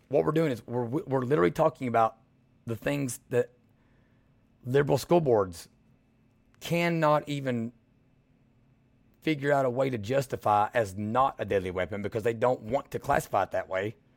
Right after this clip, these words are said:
Actually, no, I guess it's kinda what conundrum they're in. They do wanna classify them that way 'cause they want gun, gun control. But then they don't, they also don't wanna have to discipline anybody. And so basically they've hid this data online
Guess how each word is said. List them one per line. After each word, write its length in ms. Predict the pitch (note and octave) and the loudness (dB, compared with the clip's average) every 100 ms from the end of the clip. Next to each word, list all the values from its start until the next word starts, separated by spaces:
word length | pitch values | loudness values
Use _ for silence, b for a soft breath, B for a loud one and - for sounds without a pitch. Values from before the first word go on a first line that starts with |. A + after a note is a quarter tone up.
| _ | _
Actually, 260 | D3+ - C#3+ | -2 0 0
no, 180 | C3+ C#3 | 0 -2
I 40 | |
guess 260 | D3 C#3+ - | -4 -8 -4
it's 40 | |
kinda 180 | D3 C3+ | -4 -2
what 140 | A#2 | -4
conundrum 300 | - A#2+ A#2 | -2 -2 -2
they're 200 | F2+ F#2 | -4 -6
in. 180 | F2 D#2+ B B B B | -6 -8 B B B B
They 100 | C#3 | -2
do 180 | C#3 D3+ | 0 2
wanna 180 | F3 A#2 | 2 0
classify 320 | - G2 - | -2 -2 -2
them 100 | G2 | -4
that 100 | F#2 | -4
way 160 | F2 G2 | -2 -4
'cause 140 | G2+ | -4
they 80 | A2 | -8
want 200 | A2 G#2 | -8 -6
gun, 220 | A2 A2 | -6 -6
gun 220 | F#2+ A#2+ | -6 -6
control. 400 | G2 F2+ D#2 D#2 - b b b b b b - | -6 -8 -10 -10 -20 b b b b b b -8
But 100 | B2 | -4
then 140 | C#3 | -2
they 80 | C3+ | 2
don't, 240 | B2 B2 - _ | 2 2 -2 _
they 140 | A#2 | 2
also 260 | C3+ F3 B2+ | 4 2 2
don't 240 | A#2+ A#2+ | 2 0
wanna 340 | A#2+ A#2 A2 G#2+ _ _ _ _ _ _ _ _ _ _ _ | 0 -2 -4 -8 _ _ _ _ _ _ _ _ _ _ _
have 200 | - C3+ - | -4 -4 0
to 160 | B2 | 0
discipline 400 | A2 C3+ D#3 A2 | 2 0 -2 -4
anybody. 480 | G2 F2+ E2 E2 G#2 - _ _ _ _ _ _ _ _ _ _ _ _ _ _ | -6 -4 -2 -2 -4 -12 _ _ _ _ _ _ _ _ _ _ _ _ _ _
And 120 | A2+ | -6
so 100 | C3+ | -2
basically 400 | B2+ F#3+ - C#3+ | 4 2 2 -2
they've 160 | G#2 F2 | -4 -2
hid 160 | D3 | -2
this 220 | D#3+ C#3+ A#2+ | 0 -2 0
data 280 | C3 B2 | 0 2
online 580 | G#2 G#2 G#2+ G#2+ F2 D#2+ | 0 0 0 0 0 -6